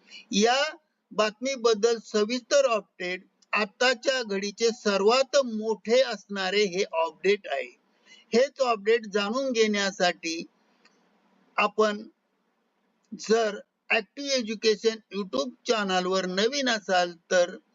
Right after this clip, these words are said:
व्हिडिओला सबस्क्राईब करायला विसरू नका. नवनवीन अपडेट प्राप्त करण्यासाठी बेल आयकॉनला प्रेस करायला विसरू नका. ही आताच्या घडीची सर्वात मोठी बातमी व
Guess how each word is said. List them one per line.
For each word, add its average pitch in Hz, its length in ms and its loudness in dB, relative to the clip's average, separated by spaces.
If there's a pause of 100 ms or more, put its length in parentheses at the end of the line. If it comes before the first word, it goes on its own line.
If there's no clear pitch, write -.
(220)
व्हिडिओला 214 480 4
सबस्क्राईब 220 560 -2
करायला 190 360 2
विसरू 170 380 -2
नका. 160 380 0 (540)
नवनवीन 254 640 2
अपडेट 226 400 2 (100)
प्राप्त 277 340 2 (120)
करण्यासाठी 202 680 0
बेल 214 400 4
आयकॉनला 190 560 -2
प्रेस 220 380 0
करायला 180 380 2
विसरू 165 400 -2
नका. 165 420 2 (560)
ही 240 100 4
आताच्या 254 720 0
घडीची 220 440 -4
सर्वात 220 560 0
मोठी 226 380 -2
बातमी 202 540 -2
व 214 440 4